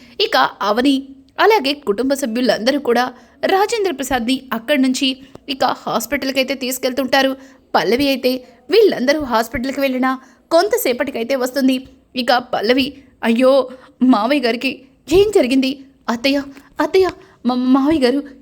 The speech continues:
ఇప్పుడు ఎలా ఉన్నారు?" అని చెప్పి ఇక పల్లవి అయితే చాలా కంగారు పడుతూ లోపల రాజేంద్ర ప్రసాద్ని చూడాలని ఇక డోర్ దగ్గరికి వెళ్తుంది. అవని ఒక్కసారిగా "ఆగు" అని పల్లవిని ఆపుతుంది. ఇక పల్లవి అయితే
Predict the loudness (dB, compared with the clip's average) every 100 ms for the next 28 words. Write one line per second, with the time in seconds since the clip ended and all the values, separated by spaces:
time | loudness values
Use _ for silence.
0 | -4 0 2 4 4 2 0 -2 -2 -2
1 | -4 -4 -4 -8 -8 -2 -2 -2 -2 -2
2 | 0 0 -2 -4 -6 -10 _ -8 -6 0
3 | 0 0 0 0 0 -2 -4 -6 -8 -16
4 | _ 0 2 2 2 0 -4 -20 -2 0
5 | 2 2 2 0 -2 0 0 0 -2 -2
6 | 0 2 0 0 -8 -20 -10 -2 0 -2
7 | -6 _ 0 2 4 2 -2 -2 -2 -2
8 | -2 -2 -4 -12 _ -2 2 2 2 -2
9 | -4 -2 -2 0 -2 -4 -18 _ -2 0
10 | 0 -4 -10 -2 2 2 0 -4 -2 0
11 | 2 2 0 -2 -2 -2 -2 -2 -4 -12
12 | _ -4 -2 -2 -2 -2 0 0 -2 -4
13 | -8